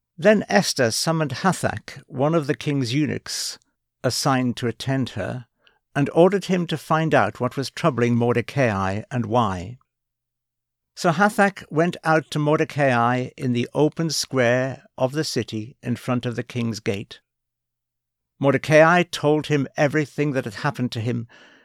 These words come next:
including the exact amount of money Haman had promised to pay into the royal treasury for the destruction of the Jews. He also gave him a copy of the text of the edict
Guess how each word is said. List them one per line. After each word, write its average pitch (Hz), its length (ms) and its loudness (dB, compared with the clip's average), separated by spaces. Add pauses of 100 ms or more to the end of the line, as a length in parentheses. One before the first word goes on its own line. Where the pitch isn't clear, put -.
(140)
including 165 580 2
the 147 100 4
exact 151 540 2
amount 156 460 2
of 139 120 0
money 123 380 0
Haman 139 460 -2
had 120 240 -6
promised 131 420 -4
to 127 140 -8
pay 139 380 0
into 139 220 -4
the 120 140 -2
royal 123 280 0
treasury 110 540 0 (380)
for 135 160 0
the 127 100 0
destruction 123 640 0
of 117 180 -6
the 113 80 -2
Jews. 110 600 -4 (1200)
He 135 120 0
also 143 300 4
gave 139 260 0
him 143 140 -2
a 139 80 0
copy - 480 -4
of 131 160 -6
the 131 100 -4
text - 520 -6
of 110 100 -6
the 131 180 -4
edict 147 520 -4